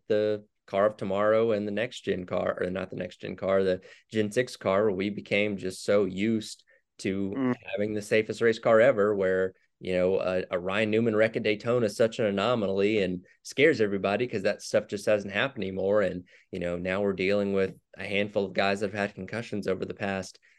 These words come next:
Speaker 1: year and a half, just in the next gen car era alone, that,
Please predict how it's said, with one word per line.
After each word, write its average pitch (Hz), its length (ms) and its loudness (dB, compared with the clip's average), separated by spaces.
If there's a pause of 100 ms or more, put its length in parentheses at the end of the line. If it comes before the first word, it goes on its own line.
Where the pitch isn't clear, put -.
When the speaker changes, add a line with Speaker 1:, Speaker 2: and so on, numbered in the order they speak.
(200)
Speaker 1:
year 92 320 2
and 98 100 2
a 95 60 0
half, 104 400 0
just - 240 -6
in 98 100 -4
the 92 60 -4
next 95 280 -4
gen 95 200 -10
car 92 260 0
era 95 320 2
alone, 95 500 0
that, 92 240 0